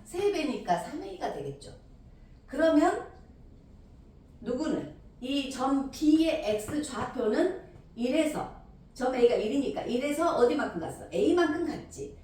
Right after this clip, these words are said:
그럼 요 좌표는 일 플러스 A가 되겠죠.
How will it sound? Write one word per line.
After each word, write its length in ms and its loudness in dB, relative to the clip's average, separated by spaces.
그럼 280 0
요 160 8
좌표는 640 -4
일 240 -4
플러스 640 -2
A가 600 -2
되겠죠. 420 -10